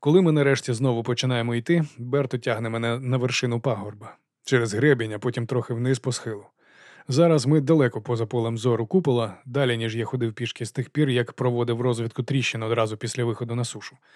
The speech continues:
Я просто збираюся запитати Берто, чи він справді має план на день, чи ми просто робимо випадкову прогулянку, коли ми обходимо скелястий виступ, і я бачу, що дивлюся на краєвид, який простягається так далеко, що він тьмяніє в атмосферному тумані на віддаль.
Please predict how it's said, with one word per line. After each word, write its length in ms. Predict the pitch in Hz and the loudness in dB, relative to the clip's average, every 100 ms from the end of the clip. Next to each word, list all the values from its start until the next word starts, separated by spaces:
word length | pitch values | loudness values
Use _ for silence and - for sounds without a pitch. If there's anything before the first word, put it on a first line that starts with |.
| - - - - | -20 -20 -10 0
Я 100 | 147 | 4
просто 280 | 160 - | 4 4
збираюся 500 | 139 139 147 135 127 | 2 4 6 4 4
запитати 460 | 120 127 139 135 139 | 0 0 0 0 0
Берто, 340 | 135 123 107 | 2 2 0
чи 140 | 107 131 | -6 -6
він 140 | 123 | -6
справді 380 | 117 143 170 143 | -6 -2 0 0
має 240 | 123 117 | 0 0
план 240 | 110 120 110 | 0 -2 -2
на 100 | 110 | -2
день, 240 | 135 139 - - | 0 0 -2 -12
чи 120 | - 131 | -4 0
ми 100 | 123 | 2
просто 340 | 131 127 120 | 2 2 2
робимо 360 | 120 120 120 117 | 0 0 0 -2
випадкову 500 | 110 131 - 120 113 | 0 -2 0 0 0
прогулянку, 600 | 127 127 165 127 127 120 - - | 2 4 4 4 0 -4 -8 -4
коли 220 | 135 139 | 2 4
ми 160 | 139 131 | 4 2
обходимо 640 | - 143 - 139 117 110 | 2 -2 4 4 4 -2
скелястий 560 | 110 - 123 120 - 127 | -6 -2 -2 0 -2 -2
виступ, 340 | 175 190 180 - - - | 0 2 0 -4 -12 -6
і 80 | 139 | -2
я 100 | 135 | 0
бачу, 260 | 151 - 139 | 2 0 0
що 200 | - 139 | 0 2
дивлюся 420 | 135 151 156 139 | 4 4 2 2
на 120 | 135 | 2
краєвид, 540 | - 143 139 147 202 | 2 2 4 2 0
який 360 | 127 123 170 151 - - | 0 0 0 -2 -4 -4
простягається 680 | 131 135 - 143 147 135 127 | 0 2 4 4 4 2 0
так 220 | 151 131 | -2 0
далеко, 380 | 120 160 214 123 | -2 -2 -2 -4
що 180 | - 139 | -4 0
він 160 | 165 | 0
тьмяніє 520 | - 131 170 180 131 | 0 2 4 4 4
в 120 | 113 117 | 2 -2
атмосферному 600 | 127 - 139 123 117 117 | -4 0 0 0 -2 -4
тумані 340 | 107 143 160 135 | -2 0 2 2
на 120 | 135 | 2
віддаль. 420 | 135 123 107 98 | 0 -2 -6 -6